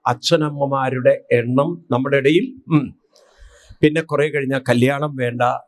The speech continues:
മക്കള് വേണ്ട, എന്തൊക്കെ രീതിയിലുള്ള കാര്യങ്ങളാ നമ്മൾ കാണുന്നത്. ആണോ? ഇതൊക്കെ എന്തു പ-, കൊണ്ട് പറ്റി എന്ന് ചോദിച്ചു കഴിഞ്ഞാൽ മക്കൾക്ക് കൊടുക്കേണ്ടുന്ന ചില ഗൈഡൻസ് നമുക്ക് കൊടുക്കാൻ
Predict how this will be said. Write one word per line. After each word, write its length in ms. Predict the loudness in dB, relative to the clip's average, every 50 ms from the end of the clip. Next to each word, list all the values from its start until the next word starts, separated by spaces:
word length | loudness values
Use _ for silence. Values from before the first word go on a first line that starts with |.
| _ _ -2
മക്കള് 460 | -2 -2 -2 -4 _ 2 4 4 4
വേണ്ട, 320 | 4 2 -2 -10 -12 -12 -10 -10 -10 -10 -12 _ _ _ _ _ _ _ _ _ 2 2
എന്തൊക്കെ 460 | 4 4 2 2 0 0 -2 0 0
രീതിയിലുള്ള 680 | 0 0 0 2 4 4 4 4 2 0 -2 -2 -4 _ _ -2
കാര്യങ്ങളാ 460 | -2 -2 -2 -2 -2 0 0 0 0
നമ്മൾ 300 | 0 0 0 0 0 2 2
കാണുന്നത്. 600 | 2 2 2 0 -4 -4 -2 0 0 0 0 0 0
ആണോ? 340 | 0 0 0 -2 -6 -6 _ _ _ _ _ _ _ _ _ _ _ -20 -6 0 2
ഇതൊക്കെ 280 | 2 2 2 0 -2 -4
എന്തു 280 | -4 -4 -6 -4 -2 2
പ-, 240 | 2 2 2 2 0 -4
കൊണ്ട് 200 | -2 0 0 2
പറ്റി 320 | 2 2 0 0 0 2
എന്ന് 200 | 2 2 2 0
ചോദിച്ചു 320 | 0 0 -2 0 0 0
കഴിഞ്ഞാൽ 300 | 2 2 2 0 0 -2 -6 -12 _ _ -20 -20 -20 -8 -2 0
മക്കൾക്ക് 760 | 0 0 0 -4 _ 2 2 2 2 0 _ 0 0 0 0 0 -4 _ _ _
കൊടുക്കേണ്ടുന്ന 880 | 2 2 4 2 0 -2 _ _ -8 -6 -6 -2 -2 -2 -2 -2 -2 -4
ചില 340 | -2 2 2 2 2 2 -2 -6 _ _ _ -4
ഗൈഡൻസ് 960 | -2 2 2 2 2 2 0 -2 0 0 0 0 0 -2 -6 -4 -2 0 0 0 0 -4 _ 0
നമുക്ക് 280 | 0 0 0 0 0 0 2
കൊടുക്കാൻ 500 | 2 2 2 0 0 0 -2 -2 -2 -6